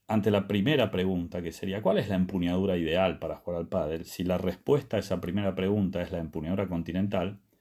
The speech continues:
la segunda pregunta, y aquí está, me parece, la parte central de nuestro trabajo,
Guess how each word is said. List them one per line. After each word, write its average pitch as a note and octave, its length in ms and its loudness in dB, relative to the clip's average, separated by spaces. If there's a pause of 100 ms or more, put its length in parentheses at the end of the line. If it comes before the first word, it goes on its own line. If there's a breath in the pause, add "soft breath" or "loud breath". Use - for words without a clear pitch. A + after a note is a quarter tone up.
(640)
la F#2+ 140 0
segunda A#2+ 460 2
pregunta, G2+ 720 2
y F#2 80 -8
aquí F#2+ 320 0
está, F#2 300 0
me F2 100 2
parece, D#2+ 640 -4 (540)
la D#2+ 180 -8
parte F#2 240 -2
central E2 720 0 (160)
de E2 160 -8
nuestro D#2+ 280 -8
trabajo, F#2+ 560 -4